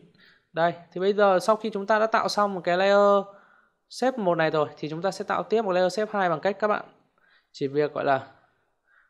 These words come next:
duplicate nó thôi. Tuy nhiên, trước khi các bạn nhân đôi cái layer này, chúng ta cần làm một số việc để tạo ra sẵn những cái hiệu ứng chuyển động để các bạn không cần mất công làm lại nó một lần nữa hay là phải copy paste nó sang cái layer tiếp theo.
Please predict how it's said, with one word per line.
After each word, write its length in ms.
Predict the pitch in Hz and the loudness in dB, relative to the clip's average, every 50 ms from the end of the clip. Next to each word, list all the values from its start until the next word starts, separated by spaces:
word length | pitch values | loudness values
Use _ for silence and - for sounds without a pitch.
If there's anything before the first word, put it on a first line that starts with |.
| _ _ - | _ _ -6
duplicate 340 | 190 220 220 208 226 233 240 | -6 -6 -2 0 0 0 0
nó 80 | 220 | 0
thôi. 220 | 208 220 214 208 202 - - - _ _ _ - | 2 4 4 4 2 0 -10 -20 _ _ _ -4
Tuy 120 | 220 226 | -4 -2
nhiên, 220 | 220 233 226 220 | 2 0 0 0
trước 160 | 226 - 285 277 | 0 -2 -4 -2
khi 160 | - 233 208 | -2 -6 -4
các 160 | - 233 233 | 0 0 2
bạn 200 | 226 214 - - - - | 2 2 0 0 -4 -4
nhân 200 | 185 202 208 202 | -4 -4 0 0
đôi 160 | 208 208 202 | 0 0 2
cái 100 | 196 196 | 2 2
layer 200 | 208 208 202 196 | 2 2 2 2
này, 160 | 190 170 160 | 0 0 0
chúng 180 | 151 160 156 165 | -2 -6 -6 -4
ta 120 | 190 190 | -4 -2
cần 160 | 185 175 160 | -2 0 0
làm 160 | 156 151 151 | 2 0 0
một 60 | 143 135 | -2 -4
số 160 | - 147 151 | -6 -4 -2
việc 200 | 180 196 175 - - - _ _ _ _ _ _ _ - | 2 0 0 0 -2 -14 _ _ _ _ _ _ _ -4
để 100 | 147 127 | -4 -2
tạo 240 | - - 165 165 180 | 0 0 0 2 2
ra 80 | 185 | 0
sẵn 260 | 180 - 190 202 233 | 0 0 -4 -4 -4
những 100 | 240 233 | -8 -6
cái 80 | 226 226 | -4 -2
hiệu 100 | 240 - | -2 -2
ứng 120 | 143 160 | -2 -2
chuyển 160 | 175 208 156 123 | -2 -2 -2 0
động 180 | 143 151 - - - | 0 -2 -2 -4 -12
để 120 | 156 139 131 | -10 -10 -4
các 120 | - 202 | -2 -2
bạn 140 | 214 180 180 - | -2 -2 -2 -4
không 140 | 214 202 | -4 -2
cần 180 | - 190 156 147 | 0 0 0 0
mất 200 | 185 233 233 - | 0 -2 -2 0
công 220 | - 202 196 190 | -2 -2 0 0
làm 160 | 185 165 151 151 | -2 -2 0 0
lại 200 | 160 170 - 175 | -2 -4 -4 -6
nó 60 | 196 | -4
một 60 | 202 | -2
lần 160 | 196 175 151 147 | -2 -2 -2 -2
nữa 200 | 165 185 202 214 | -2 -2 -2 0
hay 100 | 214 196 | -2 -2
là 80 | 175 151 | -2 -2
phải 140 | - 127 | -4 -6
copy 280 | - - 202 202 - 185 | -2 -2 -2 0 0 -6
paste 300 | 185 - 220 233 233 214 | -2 -2 -2 -2 -2 -4
nó 60 | 170 | -10
sang 240 | 165 - 185 175 170 | -8 -6 -6 -4 -2
cái 80 | 180 180 | 0 2
layer 220 | 185 185 180 180 | 2 2 2 0
tiếp 120 | 208 214 - | 0 -4 0
theo. 220 | 226 214 202 165 | 2 2 2 0